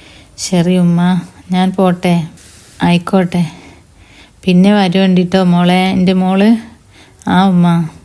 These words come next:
"ആസിഫിൻ്റെ മോള്, ഞാനും പോട്ടെ ഉമ്മാമ്മ,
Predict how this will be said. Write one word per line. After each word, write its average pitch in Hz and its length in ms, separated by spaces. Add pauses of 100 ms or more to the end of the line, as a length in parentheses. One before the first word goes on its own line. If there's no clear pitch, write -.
(580)
"ആസിഫിൻ്റെ 180 560
മോള്, 185 340
ഞാനും 185 500
പോട്ടെ 190 340
ഉമ്മാമ്മ, 190 580